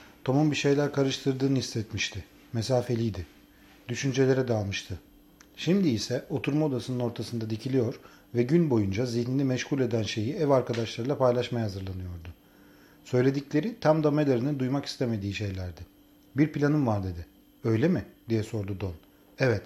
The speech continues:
Tom sanki söyleyeceklerini sadece bir defa tekrar edecekmiş gibi duraksadı.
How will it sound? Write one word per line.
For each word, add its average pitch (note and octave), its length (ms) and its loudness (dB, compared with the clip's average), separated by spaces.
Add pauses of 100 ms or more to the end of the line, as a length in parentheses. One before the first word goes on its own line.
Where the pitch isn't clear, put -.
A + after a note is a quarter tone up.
(800)
Tom F3+ 280 0
sanki E3+ 300 -2
söyleyeceklerini C#3 680 0
sadece D3 360 2
bir D3+ 60 -2
defa C3 300 2
tekrar B2 340 0
edecekmiş A#2 400 -4
gibi C#3 220 -8
duraksadı. G#2+ 500 -4